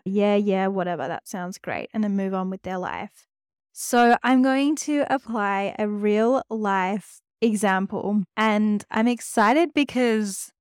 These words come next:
it's such a cool story, and how great that I get to come on here and share it.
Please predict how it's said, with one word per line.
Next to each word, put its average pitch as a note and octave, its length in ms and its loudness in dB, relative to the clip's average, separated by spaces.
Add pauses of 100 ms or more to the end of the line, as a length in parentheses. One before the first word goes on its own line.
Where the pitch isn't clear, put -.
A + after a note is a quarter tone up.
it's A#3+ 260 2
such - 420 0
a A#3 60 0
cool G#3 300 -2
story, G#3 540 -2 (760)
and A3+ 160 6
how A3 240 4
great G#3+ 340 -2
that G3+ 140 -4
I G3 80 -4
get - 240 -12
to - 80 -18
come G#3+ 180 -6
on G#3 120 -4
here G3 420 -2 (240)
and G#3 220 -2
share F3+ 360 -2
it. C#3+ 100 -6